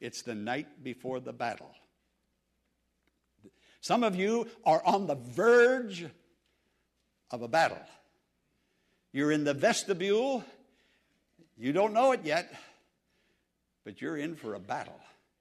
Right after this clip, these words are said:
Satan has laid a snare. He has prepared. You used to belong to him. You don't belong to him now. He wants you back, and he's gonna do everything in hell's power to bring you down. Some of you are already in a battle.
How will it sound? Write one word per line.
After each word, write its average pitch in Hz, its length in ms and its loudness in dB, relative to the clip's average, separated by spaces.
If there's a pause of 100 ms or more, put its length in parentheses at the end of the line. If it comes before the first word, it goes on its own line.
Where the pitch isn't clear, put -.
(480)
Satan 247 500 -2
has 165 300 0
laid 185 220 -4
a 147 100 -6
snare. 233 640 -8 (640)
He 208 160 -2
has 180 200 0
prepared. 233 840 -4 (540)
You 180 160 0
used 202 280 0
to 185 80 -2
belong 196 420 6
to 214 80 0
him. 262 220 0
You 202 100 0
don't 208 200 4
belong 214 300 4
to 196 60 -4
him 202 200 -2
now. 226 320 0 (160)
He 196 100 4
wants 170 320 0
you 190 80 2
back, 214 380 4 (160)
and 170 120 -2
he's 240 220 2
gonna 208 220 4
do 190 180 2
everything 240 600 2
in 180 120 -2
hell's 254 380 4
power 185 420 6 (160)
to 156 100 -2
bring 208 300 2
you 214 140 2
down. 175 360 6 (1400)
Some 214 220 0
of 180 120 -4
you 151 200 0
are 147 160 0
already 160 640 0
in 123 120 -6
a 104 40 -8
battle. 98 380 -8